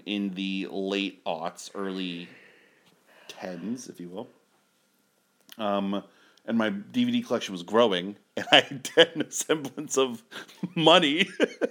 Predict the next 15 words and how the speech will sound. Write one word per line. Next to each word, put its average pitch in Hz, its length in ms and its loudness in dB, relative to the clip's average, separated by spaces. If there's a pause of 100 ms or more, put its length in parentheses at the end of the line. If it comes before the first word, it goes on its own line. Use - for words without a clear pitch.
(140)
<laughs> - 600 -12
I 143 160 6
went 151 240 2
and 117 140 -6
pretty 190 180 2
much 151 200 -2
grabbed, 127 180 0
like, 123 180 -6
anything 175 400 0
that 131 100 4
I'd 117 180 4
heard 135 440 2
of 101 280 4
or, 107 220 0
like, 101 240 -2